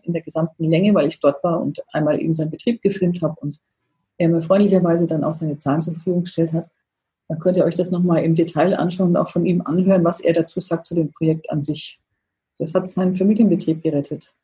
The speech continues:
Ich wusste gar nicht, wie schlecht es stand um den Betrieb. Ich wusste nur, dass die, ähm, schon sehr, sehr gut verhandelten Materialeinkauf haben. Der war ganz niedrig, der Materialeinkauf, nur dreißig Prozent.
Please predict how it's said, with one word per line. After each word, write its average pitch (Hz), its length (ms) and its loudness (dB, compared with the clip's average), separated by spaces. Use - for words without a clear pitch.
Ich - 160 -4
wusste 233 280 2
gar 180 120 2
nicht, 175 160 0
wie 190 60 4
schlecht 180 320 0
es 165 120 -4
stand 208 320 2
um 160 140 -2
den 156 140 -2
Betrieb. 185 400 -4
Ich 165 180 -4
wusste 190 320 -2
nur, 202 320 4
dass 190 440 0
die, 156 280 0
ähm, 156 540 -4
schon 180 240 -2
sehr, 185 220 4
sehr 185 160 4
gut 202 200 -2
verhandelten 185 440 0
Materialeinkauf 185 640 0
haben. 180 120 0
Der 151 120 2
war 143 200 -2
ganz 185 340 0
niedrig, 226 340 2
der 202 100 0
Materialeinkauf, 190 600 0
nur 226 120 4
dreißig 180 420 -2
Prozent. 175 540 0